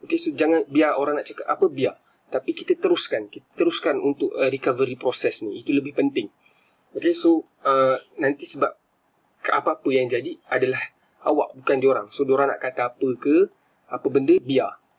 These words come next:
Kualiti hidup terjejas adalah awak, bukan diorang. Jadi, awak just teruskan usaha slowly, insya-Allah, kan.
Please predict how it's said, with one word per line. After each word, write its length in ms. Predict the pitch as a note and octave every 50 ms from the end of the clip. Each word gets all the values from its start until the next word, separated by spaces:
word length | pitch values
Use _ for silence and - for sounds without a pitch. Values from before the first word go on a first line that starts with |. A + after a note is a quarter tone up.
| _ -
Kualiti 640 | C#3+ C3+ C3+ C#3 C#3+ C#3 - D#3+ D3+ C#3+ C3+ C3+
hidup 160 | C#3 D3 C#3+ -
terjejas 400 | D#3+ C3+ B2+ C3 C3 E3 E3 -
adalah 320 | C3 C3 C3+ C3+ - D3+
awak, 320 | D#3+ D#3 B2+ B2 - B2+
bukan 180 | B2+ - D3 C#3+ C#3
diorang. 240 | D3 D3 C3+ A#2+ - - _ _ _ _ _ _ _ _ -
Jadi, 240 | C#3 C#3 D3+ D3+ - _ _ _ _
awak 240 | - D3 - F3+ E3+
just 160 | - - -
teruskan 560 | G3+ G3 G3 - - F#3+ F3+ E3+ E3+ E3 E3 E3 -
usaha 340 | - - - D3+ E3 E3+ E3 D#3
slowly, 480 | - - D3 D3 D#3 D3+ D#3 D#3 D#3 D3
insya-Allah, 560 | D3 C#3+ - - B2 C3 B2 A#2+ B2+ B2+
kan. 40 | A#2